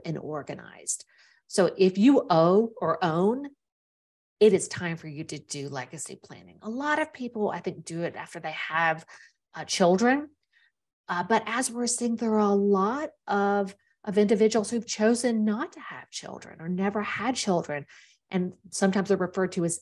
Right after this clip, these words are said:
elder orphans, which I hate that term. <laughs> But, um, you know, I think anybody and everybody, you have lived this life, you've worked hard.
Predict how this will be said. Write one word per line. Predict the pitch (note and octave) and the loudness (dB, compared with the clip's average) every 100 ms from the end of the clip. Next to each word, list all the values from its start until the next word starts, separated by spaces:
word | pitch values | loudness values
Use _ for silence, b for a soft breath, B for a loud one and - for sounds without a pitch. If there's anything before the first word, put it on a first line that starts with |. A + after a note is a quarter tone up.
| - | -2
elder | F3 F#3+ E3 | 2 2 -2
orphans, | - E3 E3 - C#3 | -2 -2 -2 -8 -10
which | D3+ - | -12 -14
I | |
hate | - - F#3+ | -10 -2 -2
that | - - | -2 -12
term. | - G3+ G3+ G3+ | 0 2 2 0
<laughs> | - | 2
But, | A3+ - B B B B - | 2 2 B B B B 2
um, | G3 F3+ F3+ b b _ | 4 2 0 b b _
you | C4+ | -12
know, | C#4 | -8
I | C#4+ | -8
think | C4+ C#4+ - _ _ _ _ B3+ | -4 -4 -6 _ _ _ _ 2
anybody | C#4 C#4+ A#3 G#3 G3 | 4 4 2 0 -2
and | F3+ - | -4 -4
everybody, | G#3+ A3 G#3+ F#3+ D#3 | -2 2 0 0 -4
you | E3 G#3 | -2 0
have | D#4+ - | -2 0
lived | G3+ G3 G3 G3 - | 0 2 2 0 0
this | F#3+ - | -4 -2
life, | F#3 F3+ F3+ - | -2 -2 -4 -6
you've | G#3 A#3 | -6 -6
worked | F#3 F3+ F#3+ G3 - | -4 0 0 -2 -12
hard. | - F#3 F3 E3+ | -12 -8 -6 -8